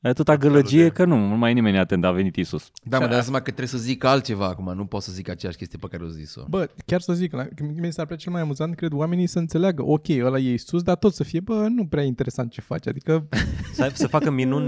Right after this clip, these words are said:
Speaker 4: <laughs>
Speaker 2: lame.
Speaker 4: A-, adică ai văzut la, la, la, la Casey Neistat, acolo e, ai producție, are omul, știe ce face.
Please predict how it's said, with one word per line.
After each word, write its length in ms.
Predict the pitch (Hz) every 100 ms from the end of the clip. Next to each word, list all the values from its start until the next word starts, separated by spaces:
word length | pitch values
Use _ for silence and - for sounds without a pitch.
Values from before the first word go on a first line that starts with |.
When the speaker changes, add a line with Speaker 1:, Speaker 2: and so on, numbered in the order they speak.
| 123
Speaker 4:
<laughs> 60 | 117
Speaker 2:
lame. 320 | 143 85 82 175 - - - -
Speaker 4:
A-, 160 | - 277
adică 200 | 170 185
ai 80 | 175
văzut 260 | 160 175 196
la, 220 | 185 147 -
la, 260 | 151 156 143 156
la, 300 | 135 135 139 139 139 147 214 -
la 340 | 127 127 127 131 -
Casey 360 | - 143 131 123
Neistat, 360 | 139 - 120 190
acolo 300 | - 254 190
e, 240 | 127 113
ai 180 | 120 151
producție, 680 | 147 135 117 151 160 - 120
are 260 | 131 131 113
omul, 400 | 135 131 127 127
știe 240 | - 190
ce 140 | 147 160
face. 380 | - 131 113